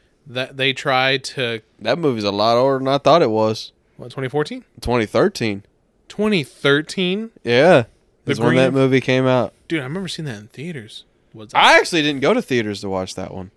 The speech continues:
Speaker 1: Yeah, I remember watching that in the theater. What do you mean? I could have swore I took you with me.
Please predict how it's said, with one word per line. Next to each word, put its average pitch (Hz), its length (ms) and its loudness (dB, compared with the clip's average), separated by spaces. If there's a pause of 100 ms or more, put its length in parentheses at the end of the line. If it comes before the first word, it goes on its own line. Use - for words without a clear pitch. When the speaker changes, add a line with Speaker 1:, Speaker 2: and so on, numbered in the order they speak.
(120)
Speaker 1:
Yeah, 175 200 -14
I 147 60 -8
remember 170 400 -10 (140)
watching 139 280 -14
that 156 80 -14
in 139 60 -16
the 113 120 -16
theater. 180 360 -18
What 175 100 -10
do 359 60 -4
you 349 80 -4
mean? 277 300 -12
I 175 200 -20
could 240 140 -20
have 180 80 -20
swore 202 200 -10
I 175 40 -4
took 165 260 -6
you 208 120 -8
with 262 200 -8
me. 127 200 -16